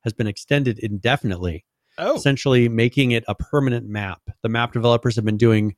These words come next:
Speaker 1: Friday updates, so keep an eye out for improvements. Free Elver themed items are no longer dropping and are now only available by trade or through the marketplace.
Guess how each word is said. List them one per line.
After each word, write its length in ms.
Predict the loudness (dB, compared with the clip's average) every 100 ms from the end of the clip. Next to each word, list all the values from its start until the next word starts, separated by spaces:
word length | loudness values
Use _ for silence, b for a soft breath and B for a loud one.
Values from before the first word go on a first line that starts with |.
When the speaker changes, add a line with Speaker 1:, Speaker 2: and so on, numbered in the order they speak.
| _ 2
Speaker 1:
Friday 300 | 4 4 2
updates, 440 | 2 6 4 4
so 180 | -2 -2
keep 240 | 0 0
an 100 | 0
eye 140 | 0 -2
out 220 | -4 -6
for 80 | -10
improvements. 600 | -4 4 4 4 -2 -2
Free 200 | 2 4
Elver 440 | 4 2 0 -4
themed 400 | -2 -2 -2 -2 -4
items 460 | 0 2 2 -2 -10 _ _
are 120 | -4 0
no 260 | 4 4
longer 280 | 4 2 2
dropping 580 | 4 4 4 2 0 -2 _ _
and 100 | -4 -2
are 40 |
now 240 | 0 0
only 240 | 2 2 4
available 440 | 6 6 6 4
by 180 | 2 -2
trade 600 | -4 2 4 6 2 -2 -4
or 100 | -6
through 200 | -4 -6
the 60 | -6
marketplace. 720 | -6 -10 -12 -12 -12 -20